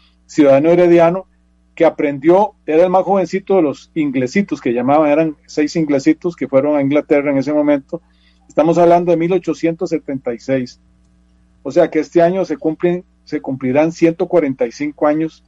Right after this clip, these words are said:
el ocho de diciembre de cuando llegó el fútbol acá. Este año muy particular, porque aparte de la federación, que cumple cien años, el Herediano cumple cien años, es también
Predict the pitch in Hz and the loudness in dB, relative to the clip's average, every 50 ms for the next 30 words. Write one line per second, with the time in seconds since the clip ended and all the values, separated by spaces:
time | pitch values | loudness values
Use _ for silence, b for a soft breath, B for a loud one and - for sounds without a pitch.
0 | - 135 123 127 135 135 - 165 160 160 160 151 - - 139 143 151 156 147 139 | -10 -6 -4 -2 -2 0 2 2 4 4 4 2 0 -2 -2 0 0 0 0 0
1 | - 135 123 120 113 113 113 120 135 135 - - 175 170 131 117 110 107 - - | -2 -4 -4 -6 -8 -10 -6 -6 -4 -2 0 0 0 0 0 -4 -10 -10 -10 -10
2 | 113 117 - _ _ _ _ _ _ _ _ - 185 175 - - 208 214 214 214 | -12 -12 -12 _ _ _ _ _ _ _ _ -2 -2 0 0 0 0 0 0 -2
3 | 214 202 - 202 190 - - - - 139 143 170 196 196 - - 135 - - 127 | -4 -2 -2 -2 -2 -2 -4 -6 -2 0 2 4 2 2 0 -6 -14 -12 -12 -10
4 | 147 147 139 - 147 143 139 - - 196 190 180 160 139 - 139 127 123 123 117 | -10 -10 -4 -2 -2 -2 -2 -2 0 2 4 4 2 2 2 0 -2 -2 -4 -6
5 | - - 160 185 196 196 175 131 135 _ _ _ _ _ _ _ _ - 127 - | -2 0 2 2 2 2 0 -2 -6 _ _ _ _ _ _ _ _ -14 -14 -12
6 | - - 151 143 - 170 156 - 160 165 156 165 180 190 180 156 127 127 123 117 | -8 -6 -6 -2 0 -2 0 0 0 0 2 2 2 2 0 -4 -6 -8 -10 -12
7 | 120 117 120 139 160 170 175 - 175 165 - 165 - 165 160 165 175 185 180 165 | -10 -4 -2 -2 -2 -2 -4 -6 -8 -8 -8 -6 -4 -2 0 0 0 0 -2 -4
8 | 160 _ _ - 151 147 - - 143 143 151 156 165 170 170 | -6 _ _ -16 -16 -12 -8 -8 -6 -2 0 0 0 -2 -4